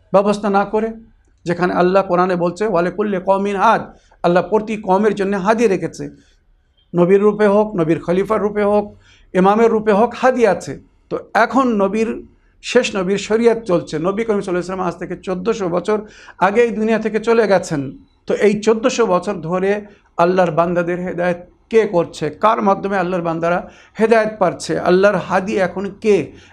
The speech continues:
এই প্রশ্ন যদি আমি পুরো উম্মতে মুসলিমার কাছে জিজ্ঞাসা করি, যারা কোরআনের প্রতি বিশ্বাস রাখে, ওই আয়াতকে মানে যে আয়াতে আল্লাহ বলছে, "আমি প্রতি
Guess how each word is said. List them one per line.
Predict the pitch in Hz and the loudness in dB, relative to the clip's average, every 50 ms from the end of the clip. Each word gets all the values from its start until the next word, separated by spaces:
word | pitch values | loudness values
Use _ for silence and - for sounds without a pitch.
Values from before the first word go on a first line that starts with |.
| _ - | _ 2
এই | 190 220 214 | 2 2 2
প্রশ্ন | 208 233 208 190 - - 220 208 | 2 0 0 0 0 -2 -4 -2
যদি | 180 185 160 180 196 | -2 -2 -2 -2 -4
আমি | 190 170 170 185 180 | -4 -4 -4 -4 -6
পুরো | 185 175 175 180 190 | -6 -6 -6 -6 -4
উম্মতে | - 220 208 208 202 196 196 190 175 | -4 -2 -2 -2 -2 -2 -2 -4 -4
মুসলিমার | 175 190 180 - 196 190 190 175 | -6 -6 -8 -8 -6 -4 -4 -4
কাছে | 143 175 165 - 180 151 | -4 -4 -6 -6 -6 -6
জিজ্ঞাসা | 143 175 - 202 196 - 175 156 | -6 -4 -4 -4 -4 -4 -4 -6
করি, | 165 170 165 185 | -4 -4 -4 -2
যারা | 180 170 170 165 - - - - - - - _ _ | -2 -2 -2 -2 -4 -6 -10 -20 -20 -20 -20 _ _
কোরআনের | - 208 214 220 226 233 226 208 | 0 2 2 2 2 2 0 -2
প্রতি | - 208 202 208 196 | -2 -4 -4 -4 -4
বিশ্বাস | 170 175 208 - - - 269 233 - - | -4 -4 -4 -4 -2 -2 -2 -2 -2 -2
রাখে, | 190 180 175 175 202 208 214 | -2 -2 -2 0 0 0 0
ওই | 214 - 190 185 - | 0 0 -2 -2 -2
আয়াতকে | - - 175 190 220 240 - - 208 185 | -2 0 0 0 0 0 -2 -4 -4 -2
মানে | 180 175 175 196 214 196 | -2 -2 -2 -2 -4 -4
যে | - 180 175 | -2 -2 0
আয়াতে | 175 175 165 170 190 | 0 0 0 0 -2
আল্লাহ | 160 160 165 165 | -2 0 0 -2
বলছে, | 151 160 170 165 - 196 | -2 -2 -4 -4 -4 -4
"আমি | 185 165 175 185 | -4 -4 -4 -6
প্রতি | 175 180 - 202 202 202 - 220 214 202 208 | -6 -6 -4 -6 -6 -4 -6 -6 -8 -8 -8